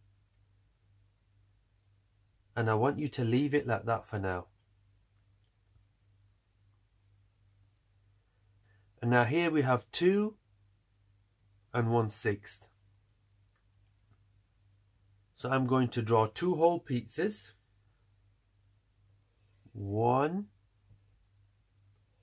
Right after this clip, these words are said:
two, and then I'm going to draw the sixth, the fraction part. So I need a whole pizza.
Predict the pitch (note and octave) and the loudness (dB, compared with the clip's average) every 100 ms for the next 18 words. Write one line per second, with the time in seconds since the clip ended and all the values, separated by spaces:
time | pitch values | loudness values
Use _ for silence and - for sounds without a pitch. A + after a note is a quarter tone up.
0 | _ _ _ _ _ _ _ _ _ - | _ _ _ _ _ _ _ _ _ -10
1 | - B2+ E3 F3 _ _ _ _ _ _ | 0 0 0 -8 _ _ _ _ _ _
2 | _ _ _ _ _ _ _ _ _ C3 | _ _ _ _ _ _ _ _ _ -2
3 | B2+ C3+ E3+ D3+ C#3 C#3+ C3+ C3 A#2+ C#3 | 2 4 4 4 4 4 4 -2 4 6
4 | C#3+ C#3+ - B2 B2+ - - B2 - - | 8 6 0 -4 -4 -4 0 0 -2 -16
5 | - _ A#2 A2 - B2+ - - G#2 - | -18 _ -6 -6 0 -2 0 -6 -6 -2
6 | G2 F#2 - - G2+ G#2 G#2 G2+ - A2+ | -2 -2 -6 -6 -2 -2 -2 -4 -2 0
7 | C3 - C#3 B2 E3+ | 0 -2 -8 -6 -10